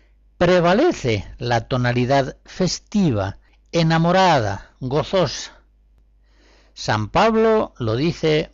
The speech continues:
muy claramente en ese lugar tantas veces citado de uno Corintios siete. Dice, "Los casados pasarán tribulaciones en su carne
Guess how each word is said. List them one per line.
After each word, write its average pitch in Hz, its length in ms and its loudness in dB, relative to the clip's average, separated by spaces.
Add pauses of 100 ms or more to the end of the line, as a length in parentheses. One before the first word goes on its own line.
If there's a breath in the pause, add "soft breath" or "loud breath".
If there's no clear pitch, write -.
muy 160 280 0
claramente 196 880 -2 (100)
en 123 160 -8
ese 123 220 -6
lugar 123 320 0
tantas 123 320 -2
veces 143 340 -2
citado 143 540 0
de 127 100 2
uno 139 200 0
Corintios 151 500 -2
siete. 190 460 -2 (800 soft breath)
Dice, 135 540 0
"Los 131 280 -2
casados 196 840 0 (220)
pasarán 143 580 0
tribulaciones 156 840 0
en 170 120 -2
su - 160 -8
carne 196 480 0